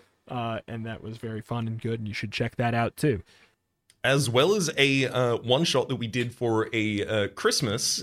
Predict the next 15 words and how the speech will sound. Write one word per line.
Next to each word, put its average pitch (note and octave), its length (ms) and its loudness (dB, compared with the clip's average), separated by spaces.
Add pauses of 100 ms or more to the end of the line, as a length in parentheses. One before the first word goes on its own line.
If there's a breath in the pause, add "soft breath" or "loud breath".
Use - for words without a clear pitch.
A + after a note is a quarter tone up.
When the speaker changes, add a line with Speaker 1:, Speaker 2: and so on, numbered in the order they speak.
Speaker 2:
uh, A2 400 2 (240)
season D3+ 520 2
thing E3+ 400 2
of, D3+ 460 4
uh, D3 340 4
the D3+ 300 -2
Twas D#3 480 2
the D3 80 2
Night D3+ 220 0
Before D3 260 -2
Christmas C#3+ 500 -4
by, G2+ 440 -4
uh, A2 180 -2
Jonathan B2 380 -6
Green. A2 320 -6